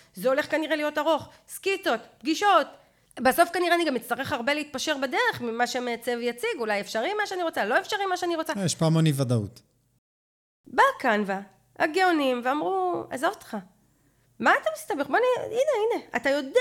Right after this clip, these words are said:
Speaker 1: איך זה הולך להיראות, זה זול, זה מיידי, זה מול העיניים שלך, בשינויים קלים קטנים של טקסט, צבע ותמונה, יש לך עיצוב שבעוד עשר דקות יכול לעלות לאוויר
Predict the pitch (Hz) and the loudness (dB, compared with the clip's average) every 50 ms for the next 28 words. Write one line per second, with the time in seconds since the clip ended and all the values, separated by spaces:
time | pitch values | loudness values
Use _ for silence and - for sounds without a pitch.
0 | 508 480 - - 349 277 277 277 269 - 233 226 196 196 196 190 - - - - | 2 0 0 0 2 2 2 0 -2 -4 -4 -2 -2 0 -2 -2 -4 -6 -10 -18
1 | - - - - - - _ - 190 185 208 254 226 180 190 262 262 311 415 494 | -20 -20 -20 -20 -20 -20 _ -12 -8 -2 0 0 0 2 4 6 8 8 8 6
2 | 508 - - - - - 196 185 262 277 269 269 262 240 220 190 233 320 427 554 | 4 -2 -4 -14 -18 -14 -2 2 4 4 6 6 4 4 2 2 0 0 0 -2
3 | - - - - _ _ - 208 254 330 359 453 480 440 392 349 320 339 370 427 | -4 -8 -18 -20 _ _ -6 -2 0 2 4 6 6 6 6 6 6 6 4 4
4 | 453 453 480 466 440 - 523 539 - - - _ _ - 214 277 311 - - 370 | 4 2 -2 -2 0 0 0 0 -2 -6 -18 _ _ -6 -2 0 2 2 4 4
5 | 349 370 415 494 539 523 494 - 466 427 466 480 466 440 - - 427 427 440 415 | 4 6 6 6 6 4 4 2 2 2 2 2 0 -2 -2 0 2 4 4 4
6 | 370 - - 330 302 - - 403 370 339 - - - - - 427 403 349 359 302 | 2 2 0 -4 -2 2 2 4 4 2 0 -6 -10 -6 -2 0 2 2 2 2
7 | 320 311 - 311 302 320 339 453 539 605 - - - - - _ _ _ - 269 | 2 0 0 0 2 6 8 8 8 8 6 0 -12 -20 -20 _ _ _ -2 0
8 | 381 427 427 403 415 - - 359 339 330 330 - 415 415 403 320 269 - - - | 2 2 2 2 0 0 2 2 2 0 0 0 2 2 2 0 -2 -6 -18 -20
9 | _ _ - - 320 269 254 320 349 453 453 - - - - 494 466 - 415 339 | _ _ -8 -4 -2 0 4 6 6 6 6 4 -2 -4 -2 -2 0 0 0 0
10 | 330 330 339 311 302 285 277 - - 330 330 311 285 269 269 277 285 277 - 285 | 0 2 2 0 0 0 -2 0 4 4 6 6 6 4 4 4 2 0 0 -2
11 | 247 220 208 190 208 302 440 571 | 0 0 0 0 0 2 2 2